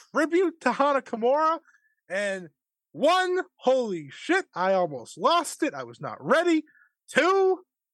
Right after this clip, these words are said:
a lot of people, a lot of people were shut up instantly.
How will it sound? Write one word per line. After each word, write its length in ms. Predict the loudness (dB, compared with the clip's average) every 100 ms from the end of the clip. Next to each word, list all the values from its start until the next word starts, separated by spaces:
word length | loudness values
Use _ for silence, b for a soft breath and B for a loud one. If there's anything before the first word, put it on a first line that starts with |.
| _ _ _ _ _ _ _ _ _ _ -4
a 40 |
lot 300 | 2 2 0
of 80 | 0
people, 480 | -2 0 -2 -2 -8 _ _ -20
a 40 |
lot 280 | -6 0 0
of 60 | 0
people 220 | -4 -6
were 100 | -12
shut 240 | -10 -8 -8
up 140 | -8
instantly. 320 | -16 -20 -20